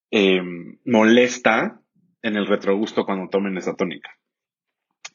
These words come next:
Entonces, revisen el contenido de azúcar e inviertan en calidad. Hay muchísimas marcas y son muy diferentes entre sí. Entonces, yo les recomiendo que compren varias,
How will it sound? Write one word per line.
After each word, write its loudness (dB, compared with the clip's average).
Entonces, 0
revisen 4
el 2
contenido 2
de 2
azúcar 0
e -2
inviertan 0
en -10
calidad. -8
Hay 0
muchísimas 2
marcas 0
y -12
son -2
muy 2
diferentes -4
entre -8
sí. -6
Entonces, -4
yo 4
les 4
recomiendo 0
que -14
compren -2
varias, 0